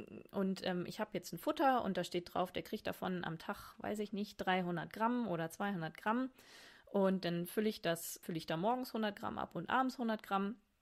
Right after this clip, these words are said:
tu die in den Napf. Und aber nebenbei kriegt er noch hier einen, äh, Zahnstick und da kriegt er noch ein paar Leckerchen,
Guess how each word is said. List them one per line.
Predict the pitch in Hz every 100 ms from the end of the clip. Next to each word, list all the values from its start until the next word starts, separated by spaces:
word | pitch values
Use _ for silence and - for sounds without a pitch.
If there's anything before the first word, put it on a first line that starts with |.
| _ _ _ _
tu | - 175
die | 170
in | 165
den | 165
Napf. | 208 - - _ _ _ _ - - -
Und | 226 196
aber | 190 190
nebenbei | 185 180 180 190
kriegt | 233 175 175
er | 175
noch | 160
hier | - 240 262
einen, | 262 -
äh, | 208
Zahnstick | 208 220 208 208 - 208 208 -
und | 175 160 - -
da | 202
kriegt | - 226 -
er | 196
noch | 202
ein | 196
paar | -
Leckerchen, | 190 190 190 - 185 185